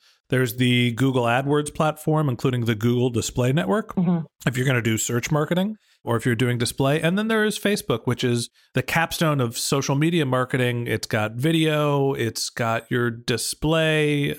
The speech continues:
Speaker 1: Obviously, it's a very visual platform. It also includes Instagram. Is Facebook the biggest or the second biggest platform?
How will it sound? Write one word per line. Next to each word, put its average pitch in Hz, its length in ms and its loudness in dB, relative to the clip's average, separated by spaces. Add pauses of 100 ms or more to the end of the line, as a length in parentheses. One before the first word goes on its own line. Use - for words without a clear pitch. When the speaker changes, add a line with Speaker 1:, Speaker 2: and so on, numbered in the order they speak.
Speaker 1:
Obviously, 120 380 -2
it's 117 120 -2
a 113 40 0
very 113 260 2
visual 139 640 0
platform. 135 640 -2 (140)
It 117 100 0
also 117 340 0
includes 113 580 -2 (160)
Instagram. 117 840 -2 (400)
Is 143 140 -2
Facebook - 440 -2
the 127 100 0
biggest 185 560 -2
or 120 80 0
the 104 100 -2
second - 480 -2
biggest 101 340 -4
platform? 120 520 -4